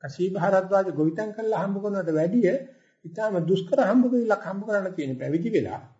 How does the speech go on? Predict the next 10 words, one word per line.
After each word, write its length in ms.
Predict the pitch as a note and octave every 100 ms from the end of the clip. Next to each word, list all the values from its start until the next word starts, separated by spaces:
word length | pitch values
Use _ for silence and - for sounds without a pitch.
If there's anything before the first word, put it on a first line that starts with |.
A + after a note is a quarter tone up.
| _ _ _ B2 A#2+ B2+ B2+ _ _ _
ඒක 80 | D#3
නිසා 260 | F3 E3+ F#3+
අපේ 280 | D#3 C#3 A#2+
ලොකු 200 | B2 D3+
සාංශ 240 | F3 G#3 G3
ඉන්නකම් 340 | F#3+ G3+ G#3+
කිව්වේ 320 | G#3 B3 G3+
මහාන 340 | D3 C#3 G#3 G#3+ E3+
උණ 200 | E3 G3+
පළියට 480 | - C#3+ G#2+ A2 -